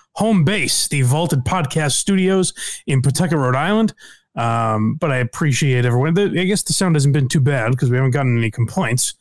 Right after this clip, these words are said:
So I appreciate everyone bearing with us there. And if you wanna support the show,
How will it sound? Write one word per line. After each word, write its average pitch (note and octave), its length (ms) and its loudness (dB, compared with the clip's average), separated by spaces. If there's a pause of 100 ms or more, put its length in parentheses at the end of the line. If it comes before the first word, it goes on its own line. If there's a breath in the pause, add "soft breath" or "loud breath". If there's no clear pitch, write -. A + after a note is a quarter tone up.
(420 soft breath)
So - 160 -2
I G#2+ 80 0
appreciate A#2 560 0
everyone A2+ 300 2
bearing C3 320 2
with B2 100 2
us A#2 140 0
there. G3 340 0 (480 loud breath)
And C3+ 260 0
if D3+ 160 0
you F#3 140 0
wanna A#3 240 0
support B3 400 0
the A3+ 80 2
show, B3 360 0